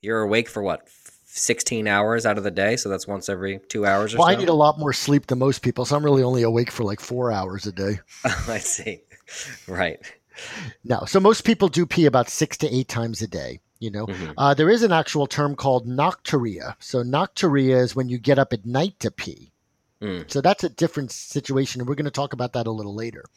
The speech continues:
Speaker 1: Yeah. So, um, yeah, I, I think I'm probably more on the eight times a day than the six times, but, uh, I'm glad to hear that that's in the normal range.
Speaker 2: Look, there's always, there's always a range, and it also depends on how much fluid you're drinking and what fluid you're drinking.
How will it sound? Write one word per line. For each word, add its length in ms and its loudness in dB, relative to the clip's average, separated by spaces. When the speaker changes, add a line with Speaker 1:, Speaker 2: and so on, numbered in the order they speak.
Speaker 1:
Yeah. 220 -6
So, 880 2
um, 460 -2
yeah, 340 -2
I, 160 -6
I 60 -10
think 180 -12
I'm 60 -8
probably 400 -4
more 300 -6
on 120 -6
the 300 -8
eight 220 -2
times 320 -2
a 60 -8
day 240 -2
than 180 -6
the 60 -8
six 340 0
times, 400 -6
but, 400 -4
uh, 220 -4
I'm 80 -16
glad 240 0
to 60 -6
hear 160 -2
that 120 -10
that's 240 -4
in 80 -10
the 80 -8
normal 320 -8
range. 460 -6
Speaker 2:
Look, 240 -4
there's 180 0
always, 280 0
there's 200 -6
always 200 -2
a 60 -6
range, 640 -10
and 140 -6
it 60 -2
also 240 -2
depends 380 -2
on 100 2
how 120 -2
much 220 -4
fluid 420 -2
you're 100 -2
drinking 760 -4
and 140 -8
what 180 -4
fluid 400 -4
you're 160 -4
drinking. 680 -8